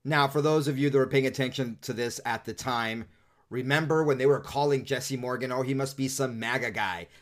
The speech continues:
and he doesn't like the fact that Joe Biden won the election and he's part of Stop the Steal." That turned out to be one of the many, many lies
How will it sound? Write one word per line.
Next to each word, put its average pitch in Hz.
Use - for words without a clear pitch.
and 107
he 120
doesn't 120
like 110
the 113
fact 110
that 104
Joe 120
Biden 110
won 123
the 127
election 110
and 95
he's 98
part 117
of 107
Stop 107
the 98
Steal." 87
That 127
turned 127
out 117
to 113
be 104
one 135
of 120
the 135
many, 180
many 120
lies 95